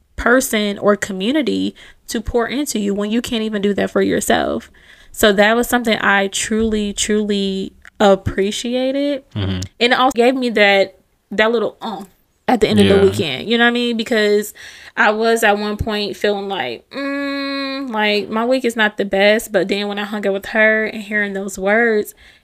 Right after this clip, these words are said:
Speaker 1: it, it kinda inspired me. It,
Speaker 2: Yeah.
Speaker 1: it kinda motivated me, like, "Okay, now, Mariah, you need to, you know,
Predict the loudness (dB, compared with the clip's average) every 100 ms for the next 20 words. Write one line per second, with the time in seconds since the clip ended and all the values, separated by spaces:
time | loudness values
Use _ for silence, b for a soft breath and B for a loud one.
0 | -4 0 2 2 -2 _ -4 -2 -2 -2
1 | -2 0 0 -2 -8 -14 -14 -10 0 2
2 | 4 2 0 -2 0 0 2 -2 -4 -6
3 | -6 -8 -10 -6 -6 -6 -6 -6 -6 -8
4 | -12 b b b -8 -2 -2 0 2 2
5 | 2 0 -2 -4 -4 -2 -2 -4 -8